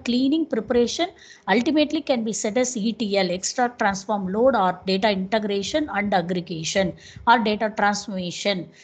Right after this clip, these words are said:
So this is where you need to take care. See, data governance,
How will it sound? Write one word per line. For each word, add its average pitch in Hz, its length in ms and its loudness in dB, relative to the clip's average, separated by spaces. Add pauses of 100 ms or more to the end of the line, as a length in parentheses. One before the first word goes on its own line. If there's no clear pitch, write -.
So 240 180 2
this 247 180 0
is 254 220 -4
where 294 300 2 (500)
you 247 100 0
need 214 200 -2
to 247 60 -6
take 175 220 -4
care. 156 160 -8 (260)
See, 269 220 2
data 285 400 4
governance, 214 800 -2